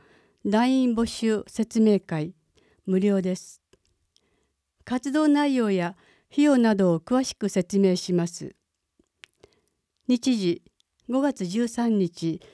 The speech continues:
水曜日、午後六時三十分から。場所、市総合体育館。対象、サッ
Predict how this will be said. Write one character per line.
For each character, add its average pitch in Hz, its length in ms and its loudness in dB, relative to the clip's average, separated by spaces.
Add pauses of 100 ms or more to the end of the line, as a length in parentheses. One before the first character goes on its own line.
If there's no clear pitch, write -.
(120)
水 226 320 2
曜 202 180 2
日、 160 240 -6 (440)
午 254 120 0
後 202 140 0
六 196 220 -2
時 247 100 -2
三 226 260 0
十 226 120 -2
分 175 280 -2
か 160 140 -8
ら。 143 180 -10 (1500)
場 226 120 -2
所、 - 300 -4 (480)
市 277 340 -6
総 262 280 2
合 262 160 2
体 226 220 0
育 - 200 -14
館。 165 280 -2 (1600)
対 240 200 0
象、 220 420 -4 (720)
サ 285 200 -2
ッ 294 60 -8